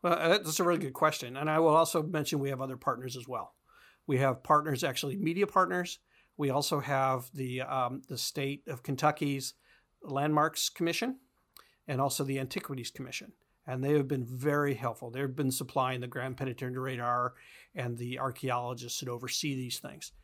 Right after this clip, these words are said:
Um, what this does is gives our students greater exposure. Plus, they're doing real stuff. It's real stuff that makes a difference. And that's the kind of thing where, you know, you go to a classroom, you learn, you know, the professor teaches, you read books, that's great.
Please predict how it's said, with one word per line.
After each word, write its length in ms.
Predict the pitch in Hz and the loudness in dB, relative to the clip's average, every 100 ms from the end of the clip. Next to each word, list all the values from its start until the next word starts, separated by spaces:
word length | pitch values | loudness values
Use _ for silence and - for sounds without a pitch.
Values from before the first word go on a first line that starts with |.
| _ - _ - | _ -20 _ 6
Um, 280 | 156 151 - | 8 8 6
what 200 | 185 208 | 2 2
this 180 | 247 - | -2 2
does 220 | 185 156 | 4 4
is 120 | 147 | 0
gives 200 | 160 170 | 0 2
our 120 | 170 | 2
students 480 | - - 160 156 - | 2 2 2 2 -2
greater 360 | - 131 135 147 | -4 -4 -2 -2
exposure. 640 | - - 127 139 247 - _ _ _ _ | -4 -6 -4 0 -2 -4 _ _ _ _
Plus, 160 | - 208 | 2 4
they're 100 | 202 | 4
doing 260 | 160 160 131 | 4 4 6
real 300 | 156 151 147 | 6 6 6
stuff. 680 | - - 143 110 - - _ _ _ - - | 2 2 2 0 -10 -18 _ _ _ -18 -10
It's 140 | - | 0
real 180 | 165 160 | 4 4
stuff 320 | - 147 - | 2 0 -2
that 100 | 139 | -8
makes 280 | 135 127 - | -6 -6 -6
a 40 | |
difference. 460 | 123 117 104 - - | -8 -12 -12 -12 -6
And 120 | 139 | 0
that's 240 | 139 160 - | 2 2 0
the 100 | 196 | 0
kind 180 | 190 160 | 0 0
of 120 | - | 0
thing 300 | 151 143 139 | 0 0 0
where, 340 | 139 131 110 - - _ _ _ - | 0 0 -4 -12 -20 _ _ _ -4
you 120 | 135 | -2
know, 160 | 131 | -2
you 140 | 139 143 | -2 4
go 140 | 175 | 6
to 80 | 170 | 6
a 60 | 165 | 4
classroom, 800 | 160 143 135 - 143 135 131 - 277 | 4 2 2 -4 -4 -4 -6 -10 -6
you 380 | 151 143 139 147 | -2 -2 -2 -4
learn, 540 | 139 151 151 160 151 - | 4 6 6 4 0 -4
you 140 | 170 139 | -2 -2
know, 120 | 123 | -2
the 140 | 123 | -6
professor 520 | 113 160 175 175 - | -4 0 4 4 2
teaches, 420 | 165 180 156 151 135 | -2 -2 0 -2 -2
you 100 | 127 | -2
read 180 | 143 | -2
books, 260 | 131 123 - | -2 -6 -8
that's 220 | 131 120 | -8 -8
great. 300 | - 120 - | -8 -10 -12